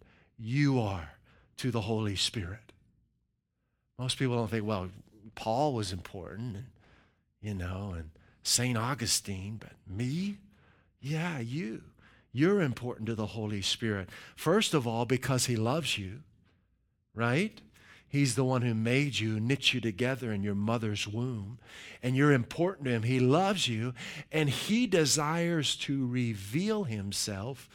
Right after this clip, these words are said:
to you. Every day, he wants to unveil more of Christ to you. But not only does he love you with all of his heart, and not only does he desire to reveal himself to you,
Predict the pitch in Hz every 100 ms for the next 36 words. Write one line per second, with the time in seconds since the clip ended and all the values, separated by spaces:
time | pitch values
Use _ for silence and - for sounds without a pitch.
0 | - - - _ _ - - 180 180 131
1 | 107 80 - - _ _ _ _ _ _
2 | _ _ _ _ _ _ _ _ _ _
3 | _ _ 160 180 220 208 202 156 - -
4 | _ _ - - _ _ _ 147 147 147
5 | 139 - 131 120 113 143 143 113 104 120
6 | 135 135 120 - 135 117 107 - - 107
7 | 107 - - _ _ _ _ - - -
8 | 151 156 190 233 247 202 147 143 143 127
9 | 127 135 180 156 139 127 120 131 135 127
10 | 101 98 - - 151 131 - - - _
11 | _ - - - - 120 131 156 226 196
12 | 151 135 135 147 123 139 147 143 - 131
13 | 120 113 98 175 196 139 113 - 113 107
14 | - 180 208 165 113